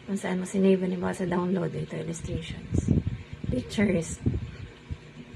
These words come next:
Halimbawa, meron na ako doon nakasave. From this device. Oh, halimbawa, nandun siya sa downloads ko. Halimbawa, ito yung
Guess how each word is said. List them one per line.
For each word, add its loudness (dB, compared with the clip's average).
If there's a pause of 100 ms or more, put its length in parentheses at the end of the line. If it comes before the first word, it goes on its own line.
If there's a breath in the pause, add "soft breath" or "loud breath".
Halimbawa, 4
meron 4
na 0
ako -4
doon 0
nakasave. -6 (800)
From 2
this 2
device. 0 (3000)
Oh, 4
halimbawa, 2
nandun 4
siya -4
sa 0
downloads -2
ko. -4 (2750)
Halimbawa, 6
ito 2
yung -2